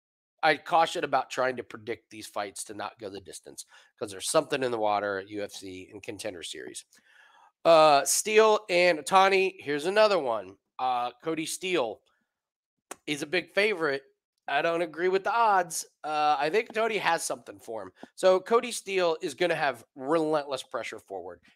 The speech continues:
He's going to try and clinch. He's going to try and wrestle, and he does a really good job of that. The other thing that he does is he's really active, like, when he does get clinch and control. So he ends up really tiring out his opponents. Um,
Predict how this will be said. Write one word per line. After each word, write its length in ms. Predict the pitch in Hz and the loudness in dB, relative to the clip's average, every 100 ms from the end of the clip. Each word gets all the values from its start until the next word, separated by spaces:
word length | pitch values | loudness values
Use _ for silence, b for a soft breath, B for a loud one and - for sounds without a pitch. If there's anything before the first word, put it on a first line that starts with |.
| _ | _
He's 200 | 160 135 | -10 0
going 300 | 156 156 147 | 4 4 0
to 60 | |
try 240 | 123 139 123 | -4 -4 -4
and 120 | 107 | -6
clinch. 320 | - - - b b | -14 -16 -18 b b
He's 220 | - 165 135 | -8 -6 0
going 340 | 156 160 156 | 2 2 0
to 60 | 139 | -4
try 240 | 147 135 | -2 0
and 120 | 127 | 0
wrestle, 340 | 117 98 - 113 | -4 -8 -12 -10
and 120 | 131 | -10
he 100 | 139 | -4
does 220 | 156 156 | -2 0
a 80 | 160 | -2
really 460 | 131 135 143 127 | -2 -4 -4 -6
good 160 | 120 123 | -8 -8
job 260 | 120 107 98 | -6 -8 -8
of 80 | |
that. 200 | 78 82 b b b _ | -12 -14 b b b _
The 80 | 160 | 2
other 100 | 214 | 4
thing 180 | 254 208 | 0 0
that 120 | 196 | -2
he 100 | 147 | 2
does 220 | 147 165 | 2 2
is 140 | 135 | -2
he's 200 | - 139 | -6 -8
really 300 | 127 160 151 | -4 -2 -2
active, 580 | 120 127 - 208 214 208 - _ _ _ _ _ | -2 -2 -2 0 0 -2 -16 _ _ _ _ _
like, 180 | 160 - - | -4 -4 -4
when 120 | 165 | -4
he 60 | 139 | 0
does 280 | 131 165 | 2 2
get 200 | - 208 | 0 -6
clinch 260 | - 202 196 | -4 -6 -6
and 80 | 185 | -8
control. 420 | 165 165 175 - | -6 -2 -2 -2
So 160 | - 196 | -2 0
he 100 | 247 | 0
ends 160 | 311 | 0
up 80 | 233 | -2
really 440 | 139 123 175 165 131 | -4 -4 -2 -2 -4
tiring 500 | - 143 127 123 113 | -2 0 0 -4 -4
out 240 | 107 104 _ - | -4 -6 _ -10
his 200 | 135 117 | -8 -8
opponents. 560 | - 107 - - - _ _ _ _ _ _ | -10 -12 -12 -16 -18 _ _ _ _ _ _
Um, 460 | 151 139 117 104 | 0 2 0 -6